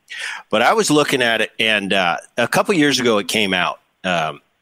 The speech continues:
they had a, a Pac-ten all-century team, and at each position they,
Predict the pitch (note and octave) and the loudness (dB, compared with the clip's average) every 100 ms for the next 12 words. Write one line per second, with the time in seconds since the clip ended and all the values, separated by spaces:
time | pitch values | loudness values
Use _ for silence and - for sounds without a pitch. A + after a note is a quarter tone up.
0 | _ - A2 G#2 A2+ G#2 F2 - F#2+ E2+ | _ -4 -2 0 0 0 -4 -2 -2 -2
1 | - E3 G3+ - C3 B2 G2+ G2+ G2+ - | -2 -2 -2 -2 -2 -2 -2 -2 0 0
2 | F#3+ E3+ G#2+ F2+ - F2 D#2+ - _ _ | 0 -2 -2 -4 -4 -6 -6 -10 _ _
3 | _ _ _ - - - - _ _ - | _ _ _ -20 -16 -16 -18 _ _ -6
4 | G#2+ A2 A2 A2+ A#2 B2+ - A2+ F#2+ B2 | -2 0 2 0 0 -2 -2 -2 0 0
5 | A2+ B2 A2+ A2 G2+ | 2 0 0 0 0